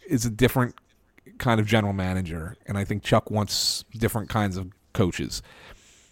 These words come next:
And I would not be surprised if it's Bruce Boudreau if Minnesota fires him, which I think, or lets him go, which I think could happen. Um, I, I wouldn't be surprised if Boudreau is next on that list. And then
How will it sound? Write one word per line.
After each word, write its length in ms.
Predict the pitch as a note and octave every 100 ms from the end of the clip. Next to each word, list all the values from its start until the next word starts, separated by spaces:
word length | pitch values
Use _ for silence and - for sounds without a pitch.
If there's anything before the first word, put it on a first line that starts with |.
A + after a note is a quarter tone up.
| _ - _ -
And 140 | F#2 B2
I 60 |
would 180 | C3+ D#3+
not 160 | D#3+ E3+
be 80 |
surprised 800 | D#3+ - - F3+ F#2+ F2+ B2+ - -
if 200 | A#2 -
it's 120 | B2+
Bruce 320 | - A2 A2
Boudreau 760 | - B2+ A#2+ F3 D3 G#2 A#2 - _
if 260 | G3 G#3 - D#3
Minnesota 640 | B2+ C3+ - A#2 G#2+ A2 G#2 _ _ _
fires 420 | - G#2 F2+ E2+
him, 280 | - D#2 A#2
which 160 | G#2+ -
I 60 |
think, 260 | F2 G2 F#2
or 60 | F2+
lets 200 | G2+ -
him 100 | F2+
go, 160 | C2+
which 160 | E2+ -
I 60 |
think 220 | - G#2 -
could 140 | A2
happen. 420 | F2+ C#2 - A#2+ - - - - - -
Um, 320 | A2 G#2+ A#2+ _ -
I, 120 | A#2+
I 60 | C3+
wouldn't 180 | C3+ D#3+
be 60 |
surprised 360 | D#3 C3+ C#3+ C#3+
if 80 | A2+
Boudreau 440 | C3+ D3+ B2 A2
is 100 | G#2
next 300 | G#2+ A2 -
on 100 | A2
that 160 | A2 G#2
list. 280 | A#2 F#2 -
And 120 | A#2+ A#2+
then 200 | A#2